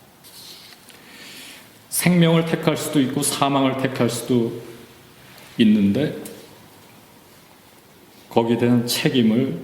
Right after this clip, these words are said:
또 스스로 져야 됩니다. 이제 스스로 선택조차 할 수 없었던 비참한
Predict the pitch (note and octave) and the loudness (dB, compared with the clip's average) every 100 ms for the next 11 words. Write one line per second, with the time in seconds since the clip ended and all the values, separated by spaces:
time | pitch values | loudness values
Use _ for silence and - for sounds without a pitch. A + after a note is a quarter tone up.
0 | - - B2 A#2 - C#3 B2 A#2 G#2+ - | -16 -8 -4 -4 -4 -4 -2 -2 -2 -6
1 | - - - G#2 G2+ G2+ A2 A#2 - - | -14 -14 -4 -2 0 -2 -4 -6 -8 -8
2 | - - - - - - - - - - | -6 -4 -6 -10 -18 -20 -20 -20 -20 -20
3 | - - - - - - - - - - | -20 -20 -20 -20 -20 -20 -20 -20 -20 -20
4 | - - - - A2+ B2 B2 - E3+ D3 | -20 -20 -10 -2 2 2 0 0 2 4
5 | D3 - E3+ - D#3 - C3 B2 C3+ C#3 | 2 2 0 0 -2 -2 -4 -2 -2 -2
6 | B2+ C#3 - - A2+ - B2+ A#2 A#2+ - | 0 -2 0 0 0 0 0 0 0 -6
7 | - - - - - _ _ - A2 - | -18 -20 -20 -20 -20 _ _ -4 -2 0
8 | A#2 A#2+ A#2+ A2 - | 0 2 4 2 -2